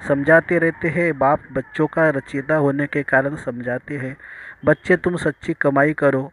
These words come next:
बच्चों को भी कराओ, तो भी कितनी खिटपिट होती है। स्त्री आए तो पति ना आए,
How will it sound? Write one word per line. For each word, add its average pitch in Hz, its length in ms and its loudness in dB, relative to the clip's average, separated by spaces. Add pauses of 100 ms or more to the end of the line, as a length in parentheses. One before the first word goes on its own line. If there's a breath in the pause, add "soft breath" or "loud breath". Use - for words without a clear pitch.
(100)
बच्चों 143 320 0
को 170 160 4
भी 170 120 2
कराओ, 135 460 4 (540 loud breath)
तो 165 100 6
भी 170 140 4
कितनी 175 400 -4
खिटपिट - 460 -4
होती 143 300 -2
है। 131 140 -4
स्त्री 165 360 0
आए 160 280 4
तो 156 280 -2
पति 156 280 -4
ना 156 160 2
आए, 147 180 2